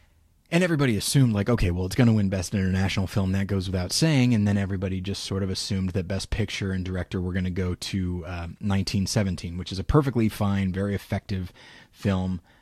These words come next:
uh, but also one that is thematically and artistically very safe.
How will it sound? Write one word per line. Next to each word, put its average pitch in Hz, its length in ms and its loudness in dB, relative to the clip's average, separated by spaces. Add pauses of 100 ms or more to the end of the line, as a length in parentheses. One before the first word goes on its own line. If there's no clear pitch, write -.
uh, 101 240 -4
but 98 140 -4
also 98 320 -4
one 95 320 0
that 92 100 -2
is 92 480 -8 (560)
thematically 117 640 4
and 101 100 0
artistically 95 680 -2
very 92 280 -2
safe. - 540 -2